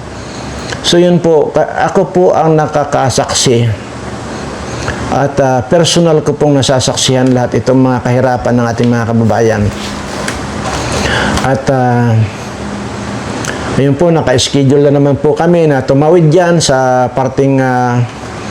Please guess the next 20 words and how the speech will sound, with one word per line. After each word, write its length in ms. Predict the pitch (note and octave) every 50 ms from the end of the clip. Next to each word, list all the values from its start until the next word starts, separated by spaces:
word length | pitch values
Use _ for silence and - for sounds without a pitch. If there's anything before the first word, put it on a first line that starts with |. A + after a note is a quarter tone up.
| - - - - - - - - - - - - -
ah, 800 | - B2 B2 B2 B2+ B2 B2+ B2+ B2+ B2 B2 B2 B2 B2 B2+ B2 A2+ G2+ G2+ - - - - - - - - - - - - - - - -
norte. 640 | C3+ C#3 D3 D3 C#3+ C#3+ - - F#3+ F#3+ E3+ C#3+ C3 A2+ G#2+ - - - - - - - - - - - - - - -
Dahil, 400 | - B2 C3+ C3+ B2+ C3+ C#3 C#3 C3+
ah, 480 | C3 B2+ B2+ B2 B2 B2 A#2+ B2 B2 B2+
nabanggit 480 | C3 B2 C#3 C#3 D3 C3+ - - -
ko 80 | D3 C3+
na 160 | C#3+ C#3 C3
rin 160 | C#3 C#3+ C#3
po 160 | A#2+ - D3+ D3
na 80 | C#3+
may 160 | C3+ B2+ C3
mga 240 | B2+ B2+ B2+ B2+ B2
tinutulungan 640 | B2 C3+ C3 B2+ C3 C#3 C3+ C3+ C3 C3 C3+ C3 B2
din 160 | C3+ C3 B2
po 80 | B2+ B2+
tayo 240 | - C#3 D3 D#3 D3
dyan, 400 | C3+ D3+ C3+ B2+ B2+ C3 B2+ - - - - - - - - - - - - - - - - - - - -
ay, 400 | A#2+ C3 C#3 C#3 C#3+ C#3 C#3 C#3
ah, 480 | C3+ C3 C3 B2+ B2+ B2+ B2+ B2+ B2+
naka-schedule 1400 | - - - - C#3 D3 C#3 E3 D3+ D3 C#3 C#3 C3+ C3 B2+ B2+ B2 A2 C3+ A#2+ - - D3+ C#3+ C#3 D3+ D3